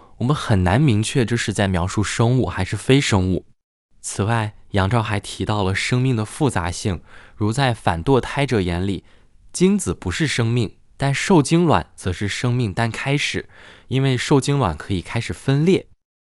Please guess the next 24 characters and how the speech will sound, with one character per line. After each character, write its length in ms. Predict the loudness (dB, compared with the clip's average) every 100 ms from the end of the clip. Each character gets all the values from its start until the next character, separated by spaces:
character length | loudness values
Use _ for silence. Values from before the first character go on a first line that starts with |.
| -14
这 120 | -2
些 140 | 2 2
讨 200 | 2 4
论 180 | 4 2
揭 240 | 4 4
示 200 | 4 2
了 140 | 2
在 180 | 2 0
生 280 | 2 6 6
物 80 | 6
学 180 | 4 4
中， 240 | 4 2 0 -20 -20 _
活 320 | -6 4 6
着 100 | 8
的 100 | 6
定 200 | 6 4
义 120 | 4
并 160 | 4 2
非 220 | 4 2
总 180 | 2 -2
是 140 | 0
明 220 | 2 2
确 240 | 0 2 2
的， 160 | 2